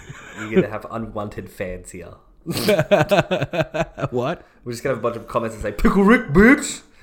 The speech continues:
Speaker 2: Ah.
Speaker 1: Please get your, get your negative.
Speaker 2: Yeah, hey, here's something. Fandoms.
Speaker 1: Yes.
Speaker 2: Yes.
Speaker 1: What about them?
Speaker 2: Fuck them.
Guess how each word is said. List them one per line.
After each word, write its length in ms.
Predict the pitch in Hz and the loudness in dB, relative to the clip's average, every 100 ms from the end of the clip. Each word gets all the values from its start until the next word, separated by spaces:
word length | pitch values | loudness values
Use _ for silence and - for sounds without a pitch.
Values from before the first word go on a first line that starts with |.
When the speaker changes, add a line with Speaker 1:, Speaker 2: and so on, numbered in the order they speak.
| - | 2
Speaker 2:
Ah. 380 | 123 110 95 90 | 4 4 0 -6
Speaker 1:
Please 160 | 143 123 - | -10 -12 -10
get 160 | 110 - | -12 -10
your, 140 | 98 95 | -10 -8
get 180 | 123 | -6
your 100 | 120 | -6
negative. 300 | 104 101 104 226 | -4 -4 -2 -2
Speaker 2:
Yeah, 40 | |
hey, 160 | 208 165 | 0 -2
here's 220 | 233 269 | -4 -4
something. 400 | 180 131 127 170 - - _ _ _ - - | -6 -6 -8 -10 -14 -20 _ _ _ -20 -6
Fandoms. 760 | - 190 208 113 92 82 - - - | 0 0 0 -6 -8 -12 -14 -14 -12
Speaker 1:
Yes. 520 | 107 101 90 - - - | -6 -4 -6 -10 -18 -20
Speaker 2:
Yes. 580 | - 143 143 95 - - _ _ _ | -8 -6 -6 -8 -18 -20 _ _ _
Speaker 1:
What 180 | 95 85 | -10 -10
about 280 | 78 80 82 | -8 -8 -10
them? 220 | 82 - - _ - - - | -14 -16 -20 _ -20 -20 -20
Speaker 2:
Fuck 440 | - - 151 151 107 | -20 -8 -8 -8 -12
them. 260 | 92 85 | -14 -14